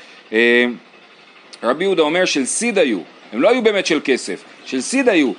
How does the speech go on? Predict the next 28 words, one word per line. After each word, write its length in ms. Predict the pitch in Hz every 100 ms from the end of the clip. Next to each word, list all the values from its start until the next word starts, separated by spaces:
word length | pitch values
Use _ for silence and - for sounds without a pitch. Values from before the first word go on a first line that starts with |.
| - -
אלא 200 | 202 240
שהיו 300 | - 143 220
מושחרים 560 | 220 - - 175 226 185
פניהם 380 | 196 240 262
מפני 300 | 214 175 208
היין. 440 | 196 175 143 113 87 - -
עכשיו 160 | 127
זה 60 | 139
מעניין, 440 | 151 170 220 156 101 - -
כאילו 480 | 170 202 185 190 196 - - -
כולם 380 | - 156 214 226
ראו 300 | 202 214 196
את 120 | 139
זה, 160 | 107 90 - - -
כן? 180 | 143 170 - - - 95
והמשנה 440 | 120 127 123 170
מתארת 440 | 180 160 131 127 127
שזה 200 | 123 131
של 140 | 185 -
כסף, 340 | 285 - 185
הוא 60 | 156
אומר, 140 | 170
"לא, 160 | 240 196
התבלבלתם, 680 | 131 143 160 208 127 107
ראיתם, 460 | 113 190 254 160 123
חשבתם 480 | 123 - 262 208 165
שזה 120 | 156
של 140 | 208